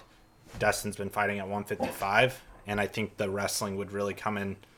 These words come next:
like, strong, 'cause I think Jorge's just as dangerous of a striker as Dustin. Maybe not as crisp and precise, but in terms of, like, knockout power, I think they're on the same level. And I just don't think Colby would allow himself to be in positions where he could get hit.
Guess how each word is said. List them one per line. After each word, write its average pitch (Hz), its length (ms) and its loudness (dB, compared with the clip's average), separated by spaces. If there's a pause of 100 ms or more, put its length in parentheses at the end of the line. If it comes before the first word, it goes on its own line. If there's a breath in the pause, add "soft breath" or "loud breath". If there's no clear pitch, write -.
(520 soft breath)
like, 90 240 -6
strong, 107 420 2
'cause 120 140 -6
I 147 100 10
think 190 220 2
Jorge's 113 680 8
just 120 300 4
as 104 100 -4
dangerous 107 380 -2
of 98 100 -2
a - 20 -4
striker 101 460 0
as 92 160 -6
Dustin. 98 540 -8 (400 soft breath)
Maybe 143 200 8
not 147 160 10
as 107 140 4
crisp 123 460 4
and 107 100 0
precise, 104 600 0
but 107 180 0
in 107 80 -8
terms 113 300 0
of, 101 100 0
like, 98 220 -4
knockout 101 460 0
power, 113 500 2 (440 soft breath)
I 107 140 6
think 117 220 4
they're 107 320 4
on 107 160 4
the 95 80 -4
same 101 280 -2
level. 110 460 2 (800 soft breath)
And 113 260 10
I 110 120 12
just 120 180 6
don't 123 180 4
think 117 260 0
Colby 123 280 10
would 113 180 4
allow 104 300 6
himself 110 360 6
to 107 80 -4
be 107 120 -4
in 107 100 0
positions 104 520 4
where 104 100 2
he 98 60 0
could 101 160 -8
get 104 160 -4
hit. - 480 0